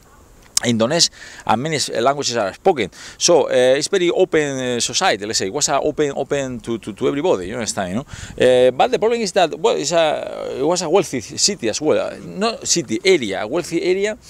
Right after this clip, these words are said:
Uh, and probably, uh, I, I don't know what, what, what happened, but, uh, part of the Ukraine were very angry with these people. They didn't like them because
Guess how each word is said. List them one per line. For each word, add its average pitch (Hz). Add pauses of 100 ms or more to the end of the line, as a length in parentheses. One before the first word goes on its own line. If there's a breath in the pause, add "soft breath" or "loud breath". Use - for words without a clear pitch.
(420 loud breath)
Uh, 131
and 139
probably, 240
uh, 143
I, 160
I -
don't 240
know 233
what, 190
what, 165
what 165
happened, 131
but, 113
uh, 110
part -
of 175
the 156
Ukraine 160
were 147
very 147
angry 120
with 101
these 113
people. 87 (100)
They 101
didn't 127
like 110
them 185
because 117